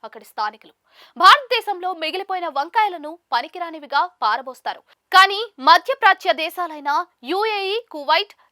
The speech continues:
సౌదీ అరేబియాలో వాటికి డిమాండ్ చాలా ఎక్కువగా ఉంటుందట. వ్యాపారులు వాటిని సంచుల నిండా తీసుకుంటారు. తొక్కలను ఎండబెట్టి సూపర్ మార్కెట్లలో విక్రయించడానికి ప్యాక్ చేస్తారు. ఈ తొక్కలను వివిధ రకాల వంటకాలకు తయారు చేయడానికి ఉపయోగిస్తారట. వీటిని విదేశాల్లో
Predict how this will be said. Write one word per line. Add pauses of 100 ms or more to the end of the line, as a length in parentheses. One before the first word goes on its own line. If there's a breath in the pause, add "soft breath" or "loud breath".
సౌదీ
అరేబియాలో (260)
వాటికి
డిమాండ్ (100)
చాలా
ఎక్కువగా
ఉంటుందట. (460 soft breath)
వ్యాపారులు (160)
వాటిని
సంచుల
నిండా
తీసుకుంటారు. (380 soft breath)
తొక్కలను (160)
ఎండబెట్టి (200)
సూపర్
మార్కెట్లలో
విక్రయించడానికి
ప్యాక్
చేస్తారు. (160)
ఈ
తొక్కలను (120)
వివిధ
రకాల
వంటకాలకు
తయారు
చేయడానికి
ఉపయోగిస్తారట.
వీటిని
విదేశాల్లో